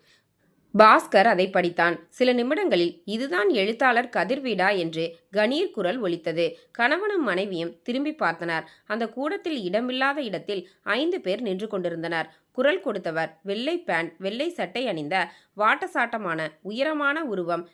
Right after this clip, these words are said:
பெரிய மீசை கொண்ட நடுத்தர வயதினர். அவருடைய நான்கு சாகாக்களும்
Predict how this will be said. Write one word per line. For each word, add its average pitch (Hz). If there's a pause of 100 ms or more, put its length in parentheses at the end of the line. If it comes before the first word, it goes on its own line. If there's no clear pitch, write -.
பெரிய 302
மீசை 240
கொண்ட 170 (140)
நடுத்தர 208
வயதினர். 165 (180)
அவருடைய 285
நான்கு 214
சாகாக்களும் 185